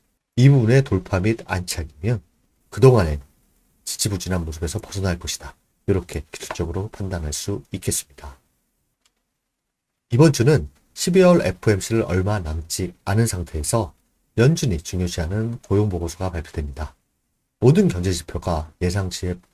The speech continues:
부합하는 결과가 나온다라고 하면 증시에 악재로 작용될 것으로 보지는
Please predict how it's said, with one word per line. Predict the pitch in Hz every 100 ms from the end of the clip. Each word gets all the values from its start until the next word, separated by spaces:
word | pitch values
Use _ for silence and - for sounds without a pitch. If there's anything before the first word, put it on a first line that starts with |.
| -
부합하는 | 107 110 - 80 76
결과가 | - 87 82 101 92 95
나온다라고 | - 87 101 101 82 -
하면 | 73 67 120 113 _ _ _ _ -
증시에 | - 113 - 82 -
악재로 | 95 - 98 78 - -
작용될 | - 82 90 85 85 82 78
것으로 | - - 95
보지는 | - - 82 95 123